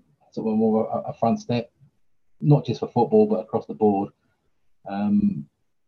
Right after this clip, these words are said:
you know, it's, it's hard, isn't it? It really is hard. But, you know, don't have away fans and just let,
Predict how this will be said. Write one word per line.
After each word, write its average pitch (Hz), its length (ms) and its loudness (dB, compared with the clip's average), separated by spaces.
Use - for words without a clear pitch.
you 110 120 -16
know, 113 240 -4
it's, 110 200 -8
it's - 120 -18
hard, 120 280 6
isn't 110 180 2
it? 95 120 -4
It 104 160 -2
really 113 260 4
is 107 100 0
hard. 92 300 0
But, 107 200 -4
you 139 120 4
know, 113 280 4
don't 131 140 6
have 113 120 2
away 113 260 6
fans 104 360 0
and 107 100 2
just 117 180 -2
let, 117 180 -4